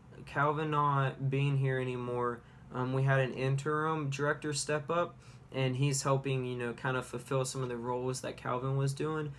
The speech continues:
But also with the Lord saying, "Corey wants you to take on more responsibility," um, and taking on this Germany trip, um, I also felt, you know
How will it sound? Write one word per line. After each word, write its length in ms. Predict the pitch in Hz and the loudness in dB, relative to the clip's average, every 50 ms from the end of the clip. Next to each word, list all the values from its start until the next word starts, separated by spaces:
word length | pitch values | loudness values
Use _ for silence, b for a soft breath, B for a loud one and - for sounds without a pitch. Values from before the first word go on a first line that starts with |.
| B B B B B | B B B B B
But 180 | - 135 131 - | 4 4 4 6
also 580 | 123 139 147 151 139 - - 147 143 139 135 | 4 4 4 2 2 0 0 2 4 4 4
with 160 | 131 135 131 | 4 2 0
the 100 | 139 135 | 0 0
Lord 280 | 127 127 131 135 135 131 | 0 2 2 2 2 2
saying, 360 | - - 131 127 127 127 123 | 0 -2 -2 -2 -2 -4 -6
"Corey 260 | 120 - 135 139 139 | -4 0 2 2 2
wants 240 | 131 131 127 131 - | 2 2 0 -4 -4
you 80 | 131 120 | -6 -6
to 40 | 113 | -4
take 180 | - 135 123 | -2 -2 -2
on 140 | 127 127 123 | -2 -2 -4
more 160 | 127 127 123 | -4 -4 -4
responsibility," 1120 | 117 117 - - 127 123 120 123 - 113 107 113 135 147 160 147 131 120 117 117 113 - - B B B B B B - | -4 -6 -4 -2 -2 -2 -2 -2 -6 -6 0 2 4 4 4 4 2 0 -2 -4 -6 -6 -10 B B B B B B -4
um, 240 | 127 123 123 120 120 | -2 0 0 0 0
and 100 | 120 120 | -2 -2
taking 300 | - - 135 131 139 135 | 0 0 2 2 2 2
on 160 | 131 127 123 | 0 0 0
this 180 | 120 117 110 - | -2 -4 -6 -4
Germany 500 | - 135 139 143 147 147 139 131 120 113 | 0 2 2 2 4 2 2 0 0 -2
trip, 440 | 110 - - 131 127 127 120 - B B B B B B B | -6 -4 0 2 2 2 0 -2 B B B B B B B
um, 240 | - 120 123 123 123 | -4 -2 -2 0 0
I 60 | 120 | 2
also 420 | 110 131 139 143 139 - - 139 135 | 6 6 6 6 4 2 2 2 0
felt, 580 | 135 - - 135 135 131 131 127 123 - - - | 0 2 2 4 4 6 4 4 2 -2 -4 -4
you 100 | - 131 | -4 -2
know 420 | 127 123 120 120 120 120 117 113 | -2 -2 -2 -2 -2 -4 -4 -6